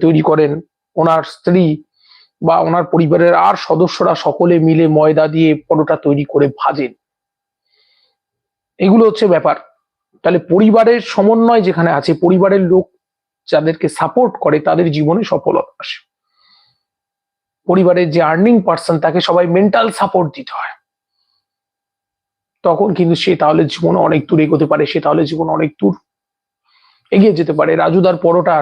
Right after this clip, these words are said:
রাজুদার পকেট পরোটা, আবার যে সে পরোটা নয়, পকেট পরোটা, পকেটে করে নিয়ে চলে যাওয়া যাবে, এইটা কিন্তু এইভাবেই ফেমাস। আপনারা সবাই দেখছেন, খাচ্ছেন, তাকে নিয়ে মজা করছেন, আনন্দ করছেন, আর আমি তো খুঁজে পাচ্ছি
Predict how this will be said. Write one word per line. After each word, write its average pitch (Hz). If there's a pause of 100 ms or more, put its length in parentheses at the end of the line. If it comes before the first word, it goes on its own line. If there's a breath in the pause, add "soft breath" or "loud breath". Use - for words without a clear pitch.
রাজুদার 165
পকেট 220 (100)
পরোটা, 160
আবার 180 (100)
যে 170
সে 185
পরোটা 185
নয়, 240
পকেট 196 (100)
পরোটা, 165
পকেটে 175
করে 180
নিয়ে 165
চলে 175
যাওয়া 185
যাবে, 233 (1300 soft breath)
এইটা 196 (100)
কিন্তু 208 (100)
এইভাবেই 202
ফেমাস। 151 (1800 soft breath)
আপনারা 180
সবাই 196 (100)
দেখছেন, 190 (140)
খাচ্ছেন, 214 (480)
তাকে 160 (120)
নিয়ে 190 (160)
মজা 170
করছেন, 196
আনন্দ 202 (100)
করছেন, 196
আর 190 (100)
আমি 190
তো 196
খুঁজে 202
পাচ্ছি 196